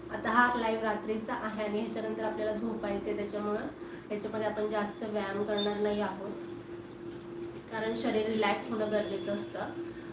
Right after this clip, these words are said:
रिलॅक्समध्ये बसा, शोल्डर रिलॅक्समध्ये ठेवा, श्वासाकडे लक्ष द्यायचंय.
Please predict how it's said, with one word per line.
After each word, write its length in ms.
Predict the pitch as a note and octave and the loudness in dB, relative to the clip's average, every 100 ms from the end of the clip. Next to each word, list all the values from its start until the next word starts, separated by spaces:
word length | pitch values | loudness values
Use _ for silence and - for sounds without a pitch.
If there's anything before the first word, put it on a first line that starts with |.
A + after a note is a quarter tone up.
| - | 0
रिलॅक्समध्ये 640 | A3 A3 A3 - A3+ A3 | 2 4 4 2 0 2
बसा, 600 | G#3 G3+ - F#3+ E2+ - - - - - - - - - - - - - - | 2 2 2 -2 -2 -4 -6 -8 -8 -8 -10 -12 -12 -12 -12 -12 -12 -12 -4
शोल्डर 360 | A3+ G#3+ A3 | 0 2 4
रिलॅक्समध्ये 680 | A3 A3 G#3+ - A3+ G#3+ A3 | 6 6 4 0 -2 -2 0
ठेवा, 400 | A#3 F#3+ F3+ - - - - - - - - - - - - - - - - - - - - - - - - - - - - - - - - - - - - - | 0 0 -2 -4 -8 -10 -10 -10 -8 -8 -8 -8 -8 -10 -12 -12 -12 -12 -12 -12 -12 -12 -12 -12 -12 -12 -10 -8 -8 -8 -8 -6 -6 -6 -8 -8 -8 -8 -8 -8
श्वासाकडे 580 | - A#3+ A3 A#3 A#3+ A#3+ | -2 0 0 0 0 0
लक्ष 260 | A#3 - B3 | 0 0 -2
द्यायचंय. 520 | A#3 G#3+ G#3+ G#3 | 0 0 0 0